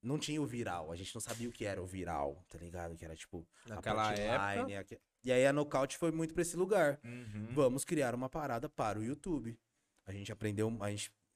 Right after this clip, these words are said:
Speaker 1: juntava no estúdio, e aí, mano, todo mundo molecão, careta. O que a gente faz? Vê rap, vê mais rap, mano.
Speaker 3: <laughs>
Speaker 1: Tá ligado? E aí o Willy Brown chegou e falou, "Mano, tem uns caras em Portugal que faz uma batalha, que chama Liga Knockout,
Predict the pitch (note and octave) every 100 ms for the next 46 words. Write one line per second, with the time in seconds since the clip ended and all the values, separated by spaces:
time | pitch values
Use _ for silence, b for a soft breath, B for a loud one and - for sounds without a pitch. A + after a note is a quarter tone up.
0 | _ G#2 G#2+ G#2 G2 A2 B2 - C3 F3
1 | C#3+ B2+ A2+ A2 A#2 G#2 F#2+ G#2 A2 A#2
2 | A2+ A2+ B2+ - A#2+ B2+ - B2+ A#2+ A2+
3 | B2 C3+ C#3+ b b b b - D#3 D#3
4 | E3+ B2 G2 G2+ - - B2 G3 C#4 A3
5 | - E3 A#3 C#4 F#3+ - D3 A#2 E3+ C#3
6 | - - - - F3 F3 F3+ D#3+ C#3+ C#3
7 | C#3 C#3 C#3+ D#3 D#3+ D3 D3 C#3+ D3 C#3
8 | D3+ D#3 D#3 E3 E3+ D#3 - D3 D3 D3+
9 | E3 C#3 C3 D3 D#3+ D3+ C#3 C#3 D3 -
10 | C#3 B2+ C3 E3 - _ _ _ _ _
11 | _ - C#3 A2+ A2 A#2+ A2 G#2+ G#2+ A2
12 | C3+ F3 -